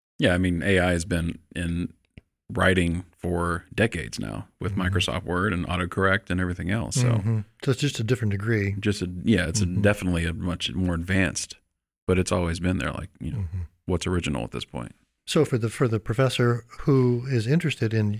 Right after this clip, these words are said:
Speaker 2: in lower level students learning to write and learning to think and learning to express themselves in precise language, um, th-, th-,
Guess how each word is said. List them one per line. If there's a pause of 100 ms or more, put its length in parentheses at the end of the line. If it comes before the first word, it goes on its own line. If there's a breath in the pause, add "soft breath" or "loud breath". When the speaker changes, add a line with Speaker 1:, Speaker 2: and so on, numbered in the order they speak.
Speaker 2:
in
lower
level
students (340 soft breath)
learning
to
write
and
learning
to
think
and
learning
to
express
themselves (360)
in
precise
language, (640)
um,
th-,
th-,